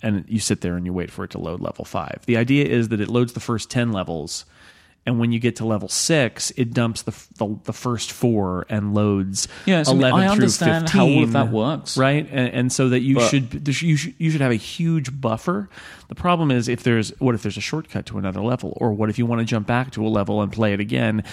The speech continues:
Speaker 1: Those are times you will absolutely
Speaker 2: But this is
Speaker 1: hit
Speaker 2: one of the
Speaker 1: this.
Speaker 2: fundamental things that shows Apple's misunderstanding of video games. Not all video games are levels.
Speaker 1: <laughs> Well, that's true.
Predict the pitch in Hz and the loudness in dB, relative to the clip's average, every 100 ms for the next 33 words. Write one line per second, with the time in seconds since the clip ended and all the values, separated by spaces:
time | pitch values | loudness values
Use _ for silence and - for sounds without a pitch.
0 | - 131 143 127 131 113 110 117 117 110 | -4 0 0 0 0 0 2 2 4 4
1 | 101 156 208 180 202 170 165 139 135 165 | 2 0 0 0 0 0 0 0 -2 0
2 | 156 147 135 104 110 113 107 - - 104 | 2 2 0 0 -2 0 0 -4 -2 0
3 | 104 104 - 101 110 - 107 95 - 98 | 0 -2 -6 -4 -2 -2 -4 -4 -4 -2
4 | 92 90 87 95 90 87 82 76 76 - | -2 -6 -4 -4 -4 -6 -6 -8 -12 -16
5 | - _ _ _ - 151 185 - 185 175 | -20 _ _ _ 0 2 2 2 2 2
6 | 190 151 117 95 95 95 123 - 135 147 | 2 4 2 0 -2 -2 -4 -2 0 0
7 | 151 101 - - - _ _ _ _ _ | 0 -2 -4 -8 -10 _ _ _ _ _
8 | _ _ - - 131 135 143 - 101 85 | _ _ -8 -2 -2 -2 -6 -6 -6 -6